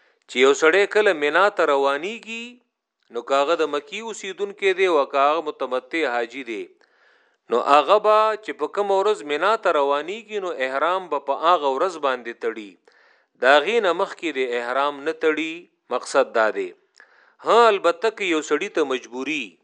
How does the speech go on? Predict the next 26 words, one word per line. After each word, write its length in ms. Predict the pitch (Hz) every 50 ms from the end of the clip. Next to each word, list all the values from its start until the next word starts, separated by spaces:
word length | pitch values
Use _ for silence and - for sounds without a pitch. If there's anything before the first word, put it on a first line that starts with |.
| _ _ _ _ _ _ _ _ _ _ _ _ - _ _ _ _ _ -
خ-، 240 | - - 127 123 - -
او 180 | 131 131 139 147
دا 200 | 139 151 156 165
غي 220 | 156 190 226 226
نه 120 | 196 180 180
مخکې، 680 | 190 165 151 - - - 147 135 135 135 139 160 170 _ _ _ _ _ _ _ _ _ _ _ _ _ _ _ _ _ _ _ _ -
ا، 160 | - 131 131 135 139 147 147 -
احرام 500 | 151 147 151 151 156 170 190 196 190 180
تړل، 420 | - - 156 156 175 190 185 180 165 170 175 - _ _ _ _ _ _ _ _ _ _ _ 107
دا 160 | 120 131 139
غي 180 | 139 175 196
ضرورت 520 | 180 147 170 175 170 175 180 202 208 202 -
پیښ 260 | - 208 214 208 -
شي، 240 | - - 214 208 214 220 220 214 _ _ _ _ _ _ _ _ _ _ _ -
نو 80 | 113 120
دغه 280 | 123 139 170 156 156 135
بیله 340 | 120 135 151 151 131 123
خبره 420 | 113 120 117 107 113 113 110 107 101
ده. 160 | 101 95 87 85 - _ _ _ _ _ _ - _ _ _
مثلاً 380 | 117 131 139 - 170 175 196 220 220
یو 200 | 226 208 180 165
سړی 340 | 143 - 156 151 156 165 160
دی، 200 | 143 123 113 98 87 - _ _ _ _ _ _ _ _ _ _ _ _ _ _ _ _ _ _ _ _ _ _ - -
نو 120 | 120 123 123
هغه 340 | - - 151 156 147 202 214
سره 360 | 214 - 196 185 185 190